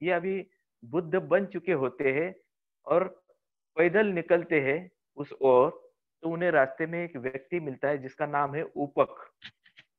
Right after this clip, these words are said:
वो पहला व्यक्ति होता है जो उन्हें देखता है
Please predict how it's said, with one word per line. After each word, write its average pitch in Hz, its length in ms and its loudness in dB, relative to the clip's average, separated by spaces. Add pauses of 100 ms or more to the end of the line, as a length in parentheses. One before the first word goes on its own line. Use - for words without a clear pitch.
(1080)
वो 196 80 2
पहला 190 420 4
व्यक्ति 208 320 0
होता 165 420 2
है 202 340 0 (240)
जो 156 200 -2
उन्हें 175 360 -4
देखता 156 380 2
है 190 360 -2